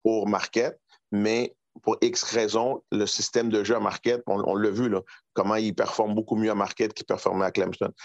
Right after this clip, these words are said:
Fait que pour, il y a, il y a plusieurs raisons, euh, pourquoi tu quittes un programme. Puis pour le cas, pour Jamil, ben là, c'est, on parle de N B A, on veut, on, c'est vraiment ce qui, c'est vraiment son but. Tu sais, Jamil, il a, il a joué avec Lugens Dort, euh,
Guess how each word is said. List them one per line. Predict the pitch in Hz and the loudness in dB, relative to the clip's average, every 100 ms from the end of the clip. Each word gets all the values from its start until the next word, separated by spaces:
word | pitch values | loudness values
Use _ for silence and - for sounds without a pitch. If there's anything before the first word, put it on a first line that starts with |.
| - | -4
Fait | 107 | -2
que | |
pour, | 110 104 - | 0 -2 0
il | |
y | 117 | 2
a, | |
il | 117 | 2
y | |
a | |
plusieurs | 120 147 147 208 | 2 0 2 0
raisons, | 147 123 110 117 202 _ _ - _ - | 2 0 0 -2 -4 _ _ -20 _ -4
euh, | 98 95 - - | 0 0 -2 -4
pourquoi | - - 120 | -2 0 0
tu | - | 2
quittes | 120 113 | 2 4
un | 101 | 4
programme. | 104 117 117 | 4 4 0
Puis | 110 | 0
pour | 120 | 0
le | 113 | 2
cas, | 110 120 | 2 0
pour | 117 117 | 0 0
Jamil, | 117 117 117 147 175 185 _ _ _ _ | 2 2 2 0 -2 -6 _ _ _ _
ben | 104 107 | 0 2
là, | 127 | 2
c'est, | - - - 110 | 0 -2 0 2
on | 101 | 0
parle | 101 117 117 | 0 0 0
de | |
N | 107 110 104 | 0 0 0
B | 104 123 | 0 0
A, | |
on | 107 | -2
veut, | 95 104 | 0 0
on, | 110 101 101 | 0 -2 -2
c'est | - | -2
vraiment | 95 101 113 | 0 2 0
ce | 113 | -2
qui, | - 113 | -2 -2
c'est | - 98 | -2 -2
vraiment | 101 107 | 0 0
son | 110 101 | 0 0
but. | 104 131 147 - - | 0 -2 -4 -14 -4
Tu | 110 | 0
sais, | 101 | 2
Jamil, | 101 120 | 2 2
il | 110 | 2
a, | 95 101 | 0 0
il | - | 0
a | 98 | 0
joué | 104 | 0
avec | 104 | 0
Lugens | 104 98 95 92 | 0 0 -2 0
Dort, | 113 120 117 - - - - - | 0 0 -2 -8 -20 -20 -6 2
euh, | 90 92 | 4 6